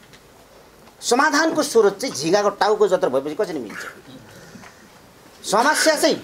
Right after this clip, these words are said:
भल-, यसो भनौँ न, भकुण्डो जत्रो, स-, समाधानको स्रोत चाहिँ गुच्चा जत्रो।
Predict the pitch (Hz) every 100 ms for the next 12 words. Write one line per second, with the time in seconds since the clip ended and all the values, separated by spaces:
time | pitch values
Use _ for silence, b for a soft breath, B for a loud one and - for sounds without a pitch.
0 | 117 127 202 233 - 185 226 165 269 233
1 | 160 156 233 220 190 180 175 - - -
2 | - - - - - - - - - -
3 | 220 240 233 - 240 311 302 302 302 -
4 | 196 170 262 208 269 254 220 202 190